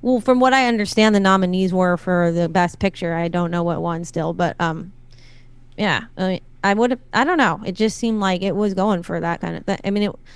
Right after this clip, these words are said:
I don't know if it was going for, like, a Best Picture type of thing, but it seemed like it was, it wanted to be taken seriously for sure. <laughs>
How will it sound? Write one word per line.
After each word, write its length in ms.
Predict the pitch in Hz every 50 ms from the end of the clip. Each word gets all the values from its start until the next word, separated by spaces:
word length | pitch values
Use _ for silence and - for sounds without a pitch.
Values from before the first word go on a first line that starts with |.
| - - - -
I 60 | 226
don't 80 | 247 240
know 60 | 233
if 40 | 220
it 20 |
was 100 | 214 185
going 220 | 202 190 196 202
for, 80 | 180 196
like, 140 | 185 170 165
a 60 | 156
Best 320 | 160 - 175 175 165 -
Picture 400 | - - 196 - - 202 196 196
type 200 | 190 - 202 180
of 120 | 196 196 165
thing, 200 | 208 202 196 196
but 120 | 180 175 175
it 100 | 175 -
seemed 240 | - 208 196 196 190
like 160 | 185 180 165
it 120 | 175 170
was, 340 | 165 175 180 175 175 - - - - - - - - -
it 160 | 202 196 180
wanted 320 | 180 185 220 254 262 202 170
to 60 | 175
be 140 | 175 175 165
taken 280 | 196 196 180 170 165 165
seriously 460 | - 226 196 - - - - - -
for 100 | - - -
sure. 200 | - - - - - - - -
<laughs> 80 | 294